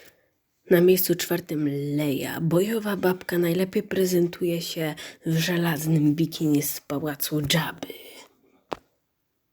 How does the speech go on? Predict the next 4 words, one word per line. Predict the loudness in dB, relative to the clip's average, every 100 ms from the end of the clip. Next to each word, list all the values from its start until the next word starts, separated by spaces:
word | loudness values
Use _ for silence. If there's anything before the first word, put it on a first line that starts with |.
| _ _ _ _ -20 -20 _ _ _ _ _ _ _ _ _ _ _
Czwarte | -2 0 0 0 2
miejsce | 4 4 2 2 2 2
należy | 0 0 0 0 0 0
do | -2